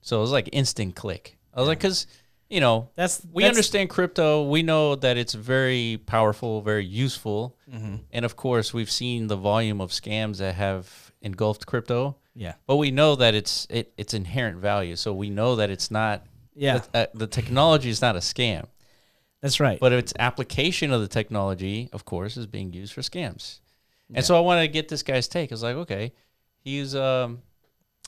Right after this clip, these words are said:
Speaker 1: he's, uh, has a negative sentiment about crypto, just like everybody else on the planet, right?" But
Speaker 2: Yeah.
Speaker 1: in his
Speaker 2: Mm-hmm.
Speaker 1: previ-, previous videos, he was like, "Bitcoin, the future or
Speaker 2: <laughs>
Speaker 1: the world's greatest scam?"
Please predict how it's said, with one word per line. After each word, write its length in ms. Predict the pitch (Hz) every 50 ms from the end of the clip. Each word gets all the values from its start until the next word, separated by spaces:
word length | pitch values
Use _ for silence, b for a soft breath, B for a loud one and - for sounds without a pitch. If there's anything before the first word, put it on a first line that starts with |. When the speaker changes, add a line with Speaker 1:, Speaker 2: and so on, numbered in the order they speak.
| _
Speaker 1:
he's, 340 | - 131 139 147 135 131 -
uh, 240 | 139 135 131 127 120
has 200 | 113 139 147 160
a 40 | 165
negative 320 | 143 131 143 156 156 139
sentiment 360 | - 143 143 - 165 151 151
about 200 | 147 147 143 143 -
crypto, 300 | - 185 208 - 120 117
just 180 | 113 123 131 -
like 200 | 143 131 - -
everybody 460 | - 90 107 131 135 135 139 143 143 147
else 200 | 165 196 - -
on 60 | 110
the 40 | 95
planet, 340 | - - 107 95 87 90 -
right?" 260 | 95 98 110 131 143 _ _ _ _ _ _ _ _ -
But 300 | - 170 185 165 147 - - - -
Speaker 2:
Yeah. 60 | 139
Speaker 1:
in 60 | 127
his 100 | 104 104
Speaker 2:
Mm-hmm. 160 | 123 151 143 165 175 - 151
Speaker 1:
previ-, 100 | - -
previous 340 | - - 165 165 147 123 -
videos, 560 | - 123 127 156 170 127 107 107 110 110 107
he 100 | - 117
was 120 | 117 113 113
like, 180 | 113 110 -
"Bitcoin, 380 | - 147 - - - 107 95 95
the 60 | 95
future 580 | - - - 180 226 220 - 247 247 254 254 254 - _ -
or 320 | - 139 143 139 135 127
Speaker 2:
<laughs> 0 |
Speaker 1:
the 100 | 123 120
world's 320 | 113 113 113 117 113 107 -
greatest 420 | - - 113 104 98 90 - -
scam?" 340 | - 107 95 85 78 - 90